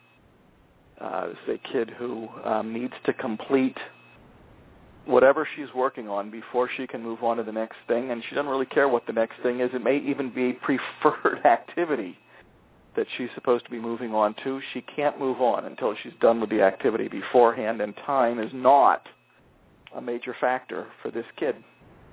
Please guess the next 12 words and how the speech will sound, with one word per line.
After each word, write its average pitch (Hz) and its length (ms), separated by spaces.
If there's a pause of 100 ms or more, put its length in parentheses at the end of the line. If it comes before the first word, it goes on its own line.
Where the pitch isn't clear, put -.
(1400)
Um, 117 420 (1700)
wow, 135 440 (720)
that - 220
kinda, - 420 (920)
that 131 160
kinda 127 560 (340)
made 135 260
it - 160 (120)
a 117 60
lot 123 280
more 127 120
predictable 139 800